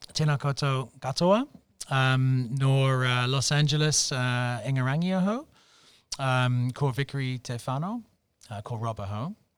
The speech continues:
Ko, uh, Hill Farrance te iwi. And, uh, ko, uh, Atlantic, uh, te moana. And, uh, ko, uh, Exmoor te maunga. Um, ka nui te mihi, kia koutou.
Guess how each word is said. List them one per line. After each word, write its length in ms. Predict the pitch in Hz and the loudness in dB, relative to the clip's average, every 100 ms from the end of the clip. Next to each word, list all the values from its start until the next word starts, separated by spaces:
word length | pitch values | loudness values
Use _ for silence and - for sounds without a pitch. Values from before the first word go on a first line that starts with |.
| _ _ _ _ _ _ - - - | _ _ _ _ _ _ -20 -20 -6
Ko, 360 | 131 120 113 | -2 0 0
uh, 240 | 107 104 107 | 0 -2 0
Hill 160 | 127 | -2
Farrance 460 | - 139 131 127 - | 0 0 2 -2 -6
te 80 | 123 104 | -8 -8
iwi. 280 | 120 156 226 _ _ _ _ _ _ - | -6 -6 -8 _ _ _ _ _ _ -8
And, 400 | 117 117 113 113 | -4 -2 -4 -4
uh, 380 | 110 107 104 95 | -4 -4 -6 -10
ko, 400 | - 120 113 113 | -10 -6 -6 -6
uh, 440 | 107 104 104 104 98 | -8 -8 -8 -10 -8
Atlantic, 600 | 123 123 131 135 147 127 - | -8 -4 -4 -4 -6 -8 -8
uh, 200 | 120 113 | -6 -6
te 120 | 117 | -4
moana. 420 | 117 113 127 147 165 156 127 113 | -4 -2 -2 -2 -4 -8 -14 -20
And, 180 | 110 110 | -20 -20
uh, 120 | 107 - | -20 -18
ko, 380 | - 120 113 110 | -10 -6 -4 -6
uh, 160 | 104 - | -6 -6
Exmoor 500 | 135 - 135 120 113 | -4 -2 -2 -2 -4
te 160 | - 107 | -8 -8
maunga. 400 | 110 127 165 214 _ _ _ _ _ _ _ _ _ - - - - - | -4 -4 -6 -10 _ _ _ _ _ _ _ _ _ -20 -20 -20 -16 -6
Um, 680 | 117 113 117 117 113 113 - _ _ _ _ - - | -2 0 0 0 0 -2 -6 _ _ _ _ -20 -6
ka 120 | 139 | 0
nui 220 | 135 135 131 | 2 2 0
te 140 | 123 | 0
mihi, 420 | 127 117 127 123 98 - _ _ | 0 0 0 -4 -8 -16 _ _
kia 200 | - 143 | -10 -8
koutou. 400 | - 120 - 110 | -6 -8 -8 -10